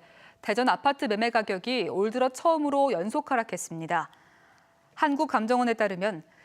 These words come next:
이달 첫째 주 기준 아파트 매매 가격 지수 변동률은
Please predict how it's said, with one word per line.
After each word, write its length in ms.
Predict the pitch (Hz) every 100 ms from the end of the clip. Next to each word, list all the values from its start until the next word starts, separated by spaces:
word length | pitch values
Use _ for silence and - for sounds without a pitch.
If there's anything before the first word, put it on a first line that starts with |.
| _ 208
이달 260 | 226 247
첫째 280 | 247 339 320
주 160 | - 277
기준 380 | 269 277 285
아파트 420 | 208 233 262 - 254
매매 260 | 202 247
가격 260 | 247 240 233
지수 260 | 220 -
변동률은 680 | 220 196 196 208 185 190 240